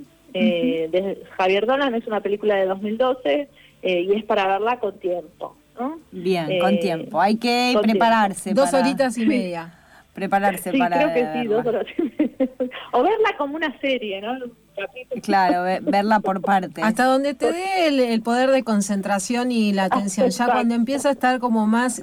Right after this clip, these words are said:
Speaker 3: dispersa, ahí ya es
Speaker 2: Ahí
Speaker 3: momento de
Speaker 2: es
Speaker 3: poner
Speaker 2: parada,
Speaker 3: stop y
Speaker 2: stop y
Speaker 3: volver en un ratito o al día siguiente.
Speaker 1: Tal cual, esa, esa es la técnica.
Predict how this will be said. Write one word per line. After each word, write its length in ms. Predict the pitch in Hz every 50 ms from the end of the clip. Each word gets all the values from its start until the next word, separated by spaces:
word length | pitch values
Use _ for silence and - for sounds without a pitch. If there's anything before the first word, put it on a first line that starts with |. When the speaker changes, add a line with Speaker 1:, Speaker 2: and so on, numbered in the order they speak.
| 220
Speaker 3:
dispersa, 680 | 185 226 220 190 175 - 262 - 294 - - 302 285
ahí 200 | 254 233 240 262
ya 120 | 247 - 247
es 40 | 233
Speaker 2:
Ahí 60 | 220
Speaker 3:
momento 340 | 214 208 214 220 226 226 233
de 100 | 220 220
Speaker 2:
es 60 | 226 -
Speaker 3:
poner 220 | 226 220 226 233
Speaker 2:
parada, 280 | 185 185 190 180 175 170
Speaker 3:
stop 360 | - 311 320 359 311 165 -
y 60 | 233
Speaker 2:
stop 100 | 226 196
y 40 | 202
Speaker 3:
volver 440 | 202 196 208 214 208 208 208 208 -
en 200 | 190 190 185 190
un 100 | 208 220
ratito 500 | 240 262 262 233 269 285 269 269 359 370
o 120 | 330 226
al 100 | 202 196 190
día 140 | 185 202 196
siguiente. 560 | 196 214 196 175 175 165 160 151 156 160 156 151 151 - _ _ _ _ _ _ _ - - - - - - - -
Speaker 1:
Tal 200 | - 214 214 208
cual, 260 | - 185 175 175 185
esa, 200 | 208 240 233 240
esa 320 | - - 233 262 247 247
es 60 | 247 233
la 140 | 226 214
técnica. 340 | 208 - 208 202 202 196 202